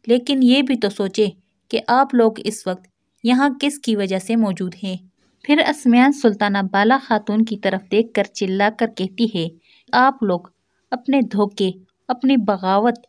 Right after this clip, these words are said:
और अपनी नाफरमानी की वजह से आज यहाँ पर मौजूद हैं।" शेख अदाबाली असमियान सुल्ताना से कहते हैं,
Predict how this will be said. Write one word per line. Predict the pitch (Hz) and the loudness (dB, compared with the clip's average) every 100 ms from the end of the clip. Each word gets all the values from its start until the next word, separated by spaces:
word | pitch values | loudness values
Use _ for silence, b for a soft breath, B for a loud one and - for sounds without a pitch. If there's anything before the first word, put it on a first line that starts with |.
| _ _ _ 269 | _ _ _ 0
और | 294 - | 0 -2
अपनी | - 277 | -6 -2
नाफरमानी | 269 226 233 220 208 220 269 | 0 0 0 -2 0 2 2
की | 240 214 | 0 -2
वजह | 190 185 | -2 -4
से | 180 175 | -6 -6
आज | - 185 185 | -2 -4 -4
यहाँ | 180 180 | -8 -4
पर | 226 | -2
मौजूद | 202 170 175 170 185 | -2 -4 -6 -8 -8
हैं।" | 175 - _ _ - | -10 -12 _ _ -6
शेख | - 247 294 294 | 0 2 2 0
अदाबाली | 240 240 214 214 254 | 2 2 2 0 0
असमियान | 226 - 208 226 240 | -2 -4 -2 0 0
सुल्ताना | 214 185 196 202 | -2 -4 -4 -4
से | 220 202 | -4 -6
कहते | 196 170 - | -6 -8 -6
हैं, | 196 170 | -6 -6